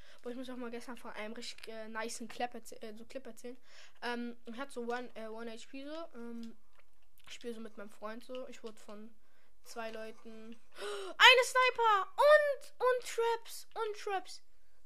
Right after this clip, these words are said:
Boah, ich kill einfach. Ich sag, wie es ist. Ich kill einen mit Trap, ich sag. Ich kill einen mit Traps. Da kann ich jetzt Jumper darauf brauchen. Und da war ein Taschenrift dabei.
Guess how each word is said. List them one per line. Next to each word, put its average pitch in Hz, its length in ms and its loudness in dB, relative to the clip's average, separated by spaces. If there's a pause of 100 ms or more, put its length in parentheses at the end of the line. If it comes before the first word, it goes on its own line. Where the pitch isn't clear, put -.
Boah, 226 120 -2
ich 233 140 -6
kill 247 140 -4
einfach. 240 200 -6
Ich 233 160 -6
sag, 262 240 2
wie 247 80 -8
es 233 120 -6
ist. 240 160 -4
Ich - 100 -8
kill 247 160 -8
einen 220 140 -6
mit 208 140 -8
Trap, 214 220 -8
ich - 100 -8
sag. - 180 -10 (3250)
Ich - 100 -10
kill 233 160 -8
einen 208 140 -6
mit 202 120 -8
Traps. 208 300 -8
Da 226 80 -8
kann 214 180 -8
ich 233 60 -8
jetzt - 300 -8
Jumper 220 240 -8
darauf 208 380 -8
brauchen. 226 340 -8
Und 294 200 -2
da 302 120 8
war 269 80 6
ein 240 100 0
Taschenrift 240 480 -6
dabei. - 220 -10